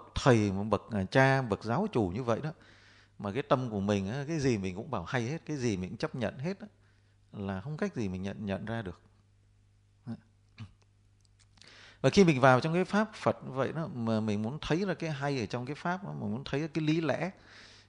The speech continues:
thì mình cũng phải có một cái nhìn. À, trước hết đó là hoàn toàn đó là nhìn một cách, à, kiểm thảo tất cả những cái giá trị của đời sống này.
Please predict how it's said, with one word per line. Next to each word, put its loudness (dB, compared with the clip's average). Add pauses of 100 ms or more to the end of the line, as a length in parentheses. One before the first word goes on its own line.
(120)
thì 0
mình 2
cũng -6
phải -4 (260)
có 0
một -2
cái -2
nhìn. 0 (1700)
À, 6 (480)
trước 4
hết 8
đó 2 (460)
là 0
hoàn 2
toàn 2
đó -4
là 0
nhìn 2
một -4
cách, -2
à, -2 (160)
kiểm 6
thảo 0 (960)
tất 4
cả -2 (500)
những -6
cái -2
giá -2
trị -6
của -6
đời -2
sống -8
này. -6